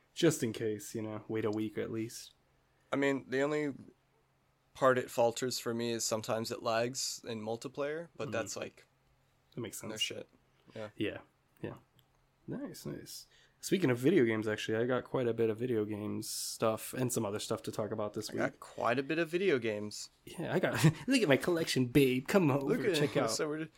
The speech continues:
Speaker 2: so for the remainder of the podcast, I'm gonna be listing
Speaker 1: Yeah.
Speaker 2: the quite a bit of video games that I have,
Speaker 1: <laughs>
Speaker 2: starting
Speaker 1: All right.
Speaker 2: in, uh, numerical
Speaker 1: In
Speaker 2: order.
Speaker 1: f-, yeah, numerical order. All right, number one,
Speaker 2: Yeah.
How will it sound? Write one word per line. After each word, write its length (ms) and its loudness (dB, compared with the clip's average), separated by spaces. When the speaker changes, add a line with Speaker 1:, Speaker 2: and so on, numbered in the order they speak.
Speaker 2:
so 220 2
for 140 -6
the 80 4
remainder 260 4
of 80 4
the 60 -4
podcast, 520 2
I'm 80 -2
gonna 160 2
be 140 -2
listing 500 0
Speaker 1:
Yeah. 120 2
Speaker 2:
the 100 0
quite 280 4
a 40 0
bit 180 4
of 80 0
video 300 4
games 300 0
that 100 2
I 60 6
have, 300 0
Speaker 1:
<laughs> 120 -16
Speaker 2:
starting 460 4
Speaker 1:
All 140 6
right. 100 2
Speaker 2:
in, 160 4
uh, 300 2
numerical 400 6
Speaker 1:
In 60 -2
Speaker 2:
order. 100 -4
Speaker 1:
f-, 80 -6
yeah, 180 2
numerical 380 4
order. 240 -2
All 80 -2
right, 200 0
number 200 4
one, 300 8
Speaker 2:
Yeah. 80 -4